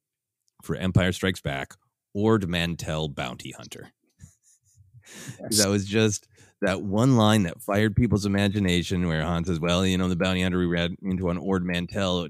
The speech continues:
Speaker 1: changed my mind." And, you know, the, uh, bounty hunters in Empire Strikes Back were so electrifying and those figures were so exciting. Talk about tip of the iceberg. You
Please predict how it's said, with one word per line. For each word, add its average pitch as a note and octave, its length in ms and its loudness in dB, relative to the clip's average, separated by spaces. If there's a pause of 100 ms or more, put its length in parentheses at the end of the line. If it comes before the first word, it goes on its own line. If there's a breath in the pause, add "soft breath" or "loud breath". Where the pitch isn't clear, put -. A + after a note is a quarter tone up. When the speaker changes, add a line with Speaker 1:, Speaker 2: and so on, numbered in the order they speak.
Speaker 1:
changed F#2+ 300 -6
my F2+ 80 -4
mind." F2 420 0
And, D2 160 -10 (140)
you F#2+ 120 -6
know, D#2+ 180 -6 (260)
the, G#2+ 280 -2 (200)
uh, A2 140 -4
bounty A#2+ 300 4
hunters G#2 340 0
in - 140 -4
Empire G2 240 2
Strikes F2+ 240 -10
Back F2 260 -6
were F2+ 120 -16
so A#2+ 340 -4
electrifying G#2 840 -4
and E2+ 80 -6
those E2 140 -4
figures A#2+ 480 -6
were E2 80 -12
so E2+ 240 -8
exciting. D2 560 -8
Talk - 240 -8
about F#2 180 -10
tip - 140 -12
of G2 40 -16
the A2 120 -6
iceberg. F2+ 320 -8
You E2 120 -6